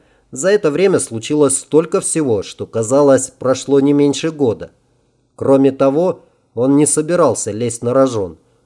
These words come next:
В случае малейшей опасности немедленно вернётся к реке. В общем,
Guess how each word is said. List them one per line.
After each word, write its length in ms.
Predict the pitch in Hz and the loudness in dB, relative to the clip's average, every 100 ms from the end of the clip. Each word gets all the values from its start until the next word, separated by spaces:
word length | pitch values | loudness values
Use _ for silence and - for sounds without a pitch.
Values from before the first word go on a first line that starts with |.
| - | -16
В 60 | |
случае 440 | - 202 208 147 120 | -2 0 2 0 0
малейшей 540 | 123 151 170 - 101 | 0 0 -2 -4 -8
опасности 640 | 98 151 147 127 113 - | -4 -2 -2 -2 -4 -6
немедленно 640 | 104 107 139 190 143 117 104 | -10 -4 -2 -2 -2 -4 -4
вернётся 560 | 113 120 160 170 151 | -4 0 0 0 -4
к 100 | - | -6
реке. 440 | 170 165 107 87 - _ _ _ _ _ 104 | -8 -8 -10 -12 -14 _ _ _ _ _ -8
В 140 | 110 | -2
общем, 580 | 135 - - 131 117 | -2 -2 -4 -2 -2